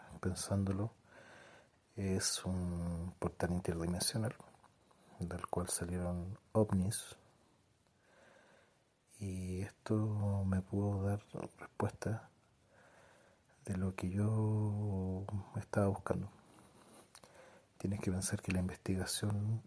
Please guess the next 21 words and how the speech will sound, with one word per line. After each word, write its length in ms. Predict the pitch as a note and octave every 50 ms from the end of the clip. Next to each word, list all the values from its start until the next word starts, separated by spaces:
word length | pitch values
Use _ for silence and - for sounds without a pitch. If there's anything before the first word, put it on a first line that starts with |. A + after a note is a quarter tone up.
| - C3+ B2 B2 - - - - - G2 F#2+ - - - -
la 160 | F2+ F#2 F2+
hizo 420 | F2+ F#2 G2 - - - - G2 G2
en 100 | F#2+ F#2+
el, 420 | F2+ F2+ F2+ F2 F2+ E2 D#2+ D#2+ F#2 G2 - - - - - - - - - - - - - _ _ - -
desde 220 | G#2 F#2 F2+ F2+
mil 220 | F2 F2+ F#2 F#2 F2+
novecientos 300 | F#2 F#2+ F#2 F2+ F2+ F2
noventa 600 | E2+ F2 F2+ F#2 F#2 F#2 - - - E2+ E2+ D#2+
hasta 220 | D2+ - - - E2
mil 160 | E2+ E2+ F2
novecientos 240 | F2+ F2 E2+ E2+ D#2+
noventa 180 | - - -
y 40 | -
seis, 320 | - - - - F#2+ G2 - - _ _ - - - - - - - _ - _ _ _ - - - _ - - _ _ - - - -
para 240 | - G2+ F#2 F#2 F#2
publicar 500 | F#2+ F#2+ F#2+ F2+ F2+ F#2 F#2 - G2 F#2
en 120 | F#2+ F#2+
el 120 | F#2+ F#2+ F#2+
noventa 360 | F#2 F#2 F#2 F#2 - - F#2
y 80 | F2+
ocho. 240 | G2 G2 - - -